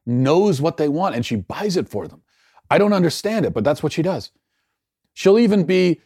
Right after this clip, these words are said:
she'll be out at a store or something, um, in, in June, and she'll see something and she'll say, "Oh, that would be a great Christmas gift for so-and-so."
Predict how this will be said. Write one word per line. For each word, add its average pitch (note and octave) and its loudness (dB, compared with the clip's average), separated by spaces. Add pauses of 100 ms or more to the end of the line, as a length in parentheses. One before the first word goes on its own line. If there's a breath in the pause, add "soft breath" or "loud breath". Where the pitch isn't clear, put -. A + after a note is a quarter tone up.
she'll G#3+ 4
be F#3 4
out F3 4
at D#3+ 2
a C3 0
store C#3+ 2
or G2 0
something, G2+ -4 (480)
um, G#2+ -2 (300)
in, B2+ 0 (100)
in B2 0
June, G#2 -2
and B2 -2
she'll C#3+ 0
see D#3+ 0
something C3 2
and B2 -2
she'll C3 0
say, B2 0
"Oh, G3 4
that - 2
would F3+ 2
be C#3 2
a A2+ 2
great B2 2
Christmas D3+ 0
gift G2 -2
for F#2+ -2
so-and-so." C#3 0